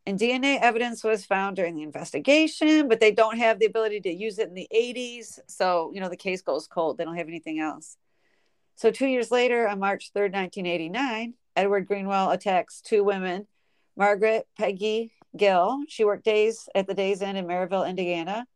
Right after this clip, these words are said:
She was twenty-four years old at the time, and she was a student at Sawyer Business College. Peggy had worked nights at the inn for the last year and a half, hoping, you know, to pay for school. And Peggy was described as being quiet and shy, and she was the youngest of four children, and she was living with her parents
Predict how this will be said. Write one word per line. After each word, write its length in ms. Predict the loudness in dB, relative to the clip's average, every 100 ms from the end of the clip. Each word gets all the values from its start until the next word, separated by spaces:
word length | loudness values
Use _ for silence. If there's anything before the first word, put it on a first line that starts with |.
| _ _ _
She 160 | 0 2
was 140 | 2
twenty-four 460 | -4 -6 -2 0 2
years 220 | 2 2
old 160 | 2
at 100 | 2
the 60 | -2
time, 360 | -4 -2 -2 -2
and 80 |
she 100 | -2
was 100 | -2
a 60 | -4
student 360 | 0 0 2 -2
at 120 | -2
Sawyer 320 | 4 4 4
Business 380 | 2 0 -6 0
College. 460 | 2 2 0 -6 -20 _ _ _ _ _
Peggy 320 | 2 4 4 2
had 100 | 4
worked 220 | 4 4
nights 260 | -2 0
at 100 | -4
the 100 | -4
inn 240 | -4 -4 -6
for 260 | 0 2
the 120 | 4 4
last 340 | 4 2 0
year 100 | 0
and 120 | 0
a 20 | 0
half, 320 | 2 0 -2 -4
hoping, 500 | -4 -2 -4 -4 -6
you 100 | -4
know, 100 | -2
to 80 | -2
pay 200 | -2 -4
for 120 | -6
school. 440 | -4 0 0 0 -8 _ _ _ _ _ _ -12
And 100 | -2
Peggy 240 | 0 4
was 220 | 4 4
described 400 | 0 0 4 4
as 80 | 2
being 220 | -4 -6
quiet 340 | -2 2 2 0
and 160 | -6
shy, 440 | -2 2 4 2 -2
and 100 | -8
she 140 | 0 4
was 220 | 4 2
the 80 | -4
youngest 320 | -4 -8 -10
of 100 | -4
four 220 | 2 2
children, 580 | 2 -2 0 -4 -8 -14 _ _ _ _ -6
and 160 | -4
she 80 | 2
was 180 | 2 2
living 240 | 0 0
with 200 | -2 0
her 120 | 0
parents 640 | 0 0 0 0 -6 -16